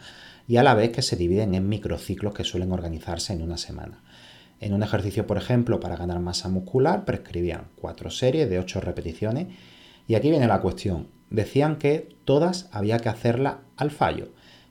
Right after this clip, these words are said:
y también ponían los resultados de sus atletas, o sea, estos son los kilos que ha movido mi atleta con este entrenamiento, ¿no? Incluso te prescribían el peso a utilizar, ¿no? En kilos. Y al ver los pesos en las cuatro series,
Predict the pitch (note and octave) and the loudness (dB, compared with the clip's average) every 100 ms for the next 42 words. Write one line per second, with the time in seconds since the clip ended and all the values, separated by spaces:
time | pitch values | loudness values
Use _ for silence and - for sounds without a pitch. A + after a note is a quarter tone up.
0 | - B2 E3 D#3+ D#3+ F3 F3+ A2+ A2 B2+ | -4 0 2 4 4 2 2 2 2 2
1 | D3+ A2+ G2+ F#2+ G2 F#2+ F2+ F2+ B2+ B2 | 0 -2 0 0 -2 -2 -2 0 0 0
2 | F2+ - - - - E3+ - - - - | -4 -4 -10 -6 2 2 2 -6 -8 -8
3 | - - - - - - - - - A#2 | -8 -12 -20 -20 -20 -12 -8 -6 0 2
4 | A2 - C#3+ C#3 G#2 G2 G#2+ B2 F#2 F2 | 2 4 2 2 0 0 2 2 0 0
5 | A2 - F#3 F#3 F#2 F#2 G#2 G2+ F2+ F2 | 0 2 0 0 -4 -2 -2 -2 -4 -2
6 | F2 F2 D#2+ E2 F2+ A2+ F2 F#2 F2+ C#3+ | -2 -2 -4 -6 -4 -2 -2 0 0 0
7 | - - - _ - F#2+ F#2 - F2+ F2 | -4 -10 -20 _ -4 -2 -2 -2 0 2
8 | G#2+ B2 G2+ E2+ - A#2+ A#2 - - - | 4 4 2 2 4 4 4 -4 -10 -8
9 | F#2 - E2+ E2 - E2 F#2+ F2 - - | -6 -4 -6 -4 -4 -4 -4 -8 -10 -20
10 | - - - _ _ _ _ - - A2 | -20 -20 -20 _ _ _ _ -16 -6 0
11 | F#2+ F2+ G#2+ F2 - G2+ F#2 G2+ C#3 D#3+ | 0 2 2 2 0 0 2 4 4 2
12 | - D#3 D#3 A2 - - F#2 F2+ E2+ - | 4 4 4 0 -2 -6 -6 -4 -6 -10
13 | - G#2+ A#2+ - - B2 C3 F#2 - | -2 0 0 -2 0 2 4 4 0